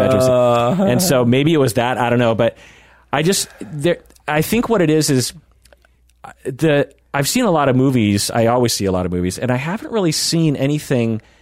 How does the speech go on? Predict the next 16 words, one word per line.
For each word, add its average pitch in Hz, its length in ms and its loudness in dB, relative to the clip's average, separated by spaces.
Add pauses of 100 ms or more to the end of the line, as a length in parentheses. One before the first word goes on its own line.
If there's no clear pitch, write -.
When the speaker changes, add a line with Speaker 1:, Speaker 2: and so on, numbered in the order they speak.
Speaker 1:
that's - 240 -4
really 160 260 2
been, 143 180 2
like, 113 360 -2 (460)
really 131 460 2
good. 95 340 0 (320)
And 135 260 0
Speaker 2:
Uh-huh. 107 100 0
Speaker 1:
upon 165 300 0
watching 165 420 0
Deadpool 143 400 2
two, 165 200 0
I 117 80 2
was 110 180 0
just - 180 -8
like, 110 300 0